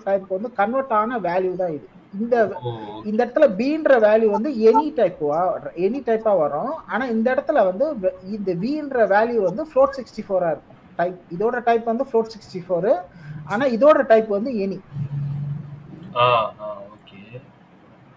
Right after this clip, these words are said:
Speaker 1: ஓகேங்களா? So, இந்த, இப்போ சப்போஸ் வந்து நான் இந்த இடத்துல வந்து இது, இது இல்லாம நான் வந்து ட-, டைரக்டா இந்த இடத்துல பீன்னு சொல்லிட்டு கு-, கொடுக்குறேன்னு வச்சுக்கோங்களேன்.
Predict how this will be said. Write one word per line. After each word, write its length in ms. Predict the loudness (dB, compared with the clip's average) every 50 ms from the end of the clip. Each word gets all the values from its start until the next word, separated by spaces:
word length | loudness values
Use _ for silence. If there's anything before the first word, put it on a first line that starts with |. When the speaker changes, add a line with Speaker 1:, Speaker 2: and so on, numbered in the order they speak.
| -10 -10
Speaker 1:
ஓகேங்களா? 480 | -8 -6 -6 -8 -4 -4 -2 -2 -2
So, 360 | -2 0 2 4 4 4 4 4
இந்த, 460 | 2 0 2 4 4 4 4 4 2
இப்போ 200 | -2 -8 -8 -4 -4
சப்போஸ் 300 | -4 2 4 4 4 6
வந்து 280 | 4 -2 0 0 0 0
நான் 200 | 0 -2 -2 -2
இந்த 160 | 0 0 0
இடத்துல 240 | 0 2 0 2 2
வந்து 280 | 2 2 2 0 -2 -2
இது, 200 | -4 -6 -6 -8
இது 180 | -6 -6 -4
இல்லாம 420 | -4 0 0 2 2 2 0 -2 -2
நான் 260 | -2 -2 -2 -2 0
வந்து 240 | -2 0 2 2 0
ட-, 260 | 0 -2 -4 0 0
டைரக்டா 360 | 2 2 2 0 0 0 0
இந்த 140 | 2 0 0
இடத்துல 220 | 0 -2 -4 -4 -2 -2
பீன்னு 280 | -4 -2 -2 -4 -4 -4
சொல்லிட்டு 340 | -4 -6 -6 -4 -4 -6 -6
கு-, 280 | -4 -8 -8 -6 -4
கொடுக்குறேன்னு 400 | -6 -4 -4 -6 -6 -6 -6 -8
வச்சுக்கோங்களேன். 640 | -10 -12 -14 -12 -10 -8 -6 -6 -6 -6 -8 -10